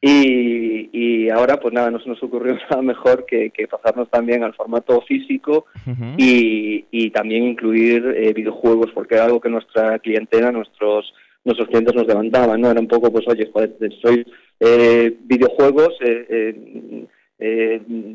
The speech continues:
Speaker 1: tenéis todo tipo de merchan de videojuegos, pero no tenéis videojuegos", ¿no? Nos llegaron a definir en algún sitio como una tienda de videojuegos sin videojuegos.
Speaker 2: Ujú.
Speaker 1: Entonces, "Nosotros queremos videojuegos en Percalandia", pues,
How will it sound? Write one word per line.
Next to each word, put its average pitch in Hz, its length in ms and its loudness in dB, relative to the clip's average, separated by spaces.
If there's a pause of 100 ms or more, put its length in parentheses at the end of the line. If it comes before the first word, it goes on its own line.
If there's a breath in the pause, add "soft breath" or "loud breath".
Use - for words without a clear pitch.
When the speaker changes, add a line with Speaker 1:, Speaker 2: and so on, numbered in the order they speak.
(260)
Speaker 1:
tenéis 120 240 2
todo 127 140 2
tipo 123 180 2
de 120 60 2
merchan 123 320 0
de 117 80 0
videojuegos, 123 540 2
pero - 160 -10
no 131 60 -4
tenéis 143 220 2
videojuegos", 117 540 0
¿no? 127 100 -4
Nos 120 140 -6
llegaron 123 240 -2
a 127 60 -2
definir 127 280 -4
en 127 80 -2
algún 123 220 -6
sitio - 240 -8
como 123 180 -2
una 131 120 0
tienda 131 200 0
de 127 100 4
videojuegos 131 380 2
sin 117 100 -8
videojuegos. 113 440 0
Speaker 2:
Ujú. 135 180 -4
Speaker 1:
Entonces, 110 180 -10 (420)
"Nosotros 131 260 -8
queremos 131 260 2
videojuegos 117 400 0
en 113 60 -8
Percalandia", 95 480 -4
pues, 101 160 -8